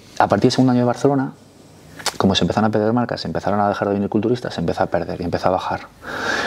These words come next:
Luego hubo un problema con los de powerlifting, que no les dejan competir a los de España, no sé qué, fue un jaleo, tío. Entonces entraron un poquito en, en picado, ¿no? Y, y claro, y perdió. Y luego ya, teóricamente, solamente iban youtubers.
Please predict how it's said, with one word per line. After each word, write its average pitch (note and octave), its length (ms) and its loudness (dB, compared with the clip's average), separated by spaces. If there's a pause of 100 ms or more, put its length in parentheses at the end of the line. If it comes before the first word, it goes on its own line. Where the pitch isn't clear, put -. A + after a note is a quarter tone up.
(120)
Luego A2+ 220 6
hubo C#3 60 4
un C3 60 0
problema B2 320 2
con G#2 180 0
los F2+ 140 0
de A2 80 0
powerlifting, F#2+ 640 -2 (140)
que F2+ 140 0
no F#2 100 4
les A#2 60 2
dejan A#2 200 0
competir G#2 460 2
a G#2 60 0
los F2+ 100 -4
de F2 80 -6
España, A#2 600 0
no F2+ 80 -2
sé - 140 0
qué, - 140 -4
fue - 180 2
un C#3+ 60 2
jaleo, A#2+ 480 2
tío. C#3 100 -8 (280)
Entonces - 300 0 (120)
entraron A#2 300 4
un C#3+ 40 0
poquito C3+ 240 0
en, A#2+ 260 -2
en F2+ 220 -4
picado, E2 280 -2 (220)
¿no? B2 200 0
Y, F#2+ 400 2 (160)
y G#2 100 2
claro, G#2 300 2 (100)
y G2+ 140 0
perdió. G2+ 320 2 (300)
Y G#2 100 4
luego A2 240 4
ya, D3 240 -2 (560)
teóricamente, A#2 400 2
solamente G#2+ 300 0
iban G#2+ 200 0
youtubers. - 480 -6